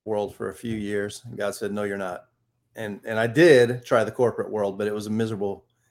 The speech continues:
miserable mess. And so, um,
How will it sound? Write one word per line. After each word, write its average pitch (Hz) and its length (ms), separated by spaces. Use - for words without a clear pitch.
miserable 110 480
mess. 95 380
And 127 160
so, 135 560
um, 110 460